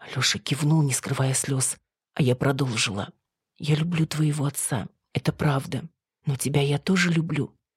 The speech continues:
С самого первого дня, как увидела, и очень хочу, чтобы мы стали друзьями,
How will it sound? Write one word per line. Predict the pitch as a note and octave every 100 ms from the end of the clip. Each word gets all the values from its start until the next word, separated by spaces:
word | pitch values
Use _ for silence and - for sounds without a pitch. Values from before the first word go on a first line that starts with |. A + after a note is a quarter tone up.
| -
С | -
самого | G3+ F#3 G3 G3+
первого | F#3+ F3 E3 F3+
дня, | E3+ E3+
как | E3 -
увидела, | G#3 G3 F3+ E3+ C#3+ - _ _ _ -
и | E3+
очень | D#3 F#3+ - G3
хочу, | F3 E3 E3+
чтобы | - D3+
мы | D#3+
стали | D#3+ E3+ D3+
друзьями, | D3+ F3+ F3+ F#3 F3 D#3 C3+